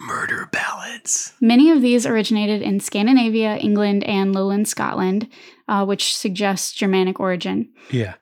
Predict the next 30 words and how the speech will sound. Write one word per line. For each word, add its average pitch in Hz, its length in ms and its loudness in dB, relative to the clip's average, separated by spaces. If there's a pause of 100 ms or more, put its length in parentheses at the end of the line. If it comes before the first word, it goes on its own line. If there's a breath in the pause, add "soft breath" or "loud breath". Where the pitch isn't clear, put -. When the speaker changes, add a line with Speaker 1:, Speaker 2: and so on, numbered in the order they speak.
(140)
Speaker 2:
And 214 200 0
within 247 240 4
the 254 60 6
context 240 420 0
of 202 200 0
the 196 60 -2
British 262 300 2
Isles, 185 440 -2
murder 208 260 2
ballads 202 340 0
were 196 140 -2
only 226 260 4
found 202 380 0
in 190 320 -2
English 240 380 2
and 196 180 -2
Scots-speaking 214 680 -4
regions, - 560 -4 (400 soft breath)
which - 160 -2
means 226 180 4
they're 220 140 2
not 214 200 2
a 233 40 -2
feature 220 320 -4
of 202 180 -4
Gaelic 202 380 0
or 190 160 -4
Welsh 220 440 -2
language 202 560 -4
music. - 460 -6